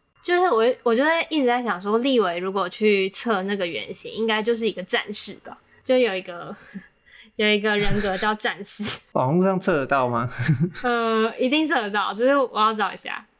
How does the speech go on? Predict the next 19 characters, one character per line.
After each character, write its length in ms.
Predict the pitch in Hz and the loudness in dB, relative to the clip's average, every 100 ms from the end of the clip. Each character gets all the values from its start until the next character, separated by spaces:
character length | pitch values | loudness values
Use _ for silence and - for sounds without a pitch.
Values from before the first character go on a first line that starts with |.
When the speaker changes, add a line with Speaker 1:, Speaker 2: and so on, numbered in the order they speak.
| - | -4
Speaker 1:
他， 180 | 349 381 | 0 0
他 280 | - 349 415 - | 0 0 0 0
就 80 | 415 403 392 | 4 4 2
是， 160 | 302 - | -2 -6
他 240 | 330 427 | -2 0
就 100 | 415 415 339 - | 0 0 0 -2
不 140 | 254 | 0
是 500 | 262 320 294 247 196 - _ _ | 2 2 2 2 -2 -10 _ _
一 120 | 233 | -4
个， 480 | 220 220 208 196 196 - _ _ _ | -2 0 0 0 -2 -8 _ _ _
你 200 | 240 233 | -2 0
就 160 | 214 330 | 2 2
是 140 | 302 | 2
一 40 | 269 | 0
个 80 | |
战 300 | 226 294 226 | 0 0 -2
士， 340 | 226 254 220 214 | -4 -4 -4 -6
就 140 | - 277 | 0 2
是 140 | 254 | 2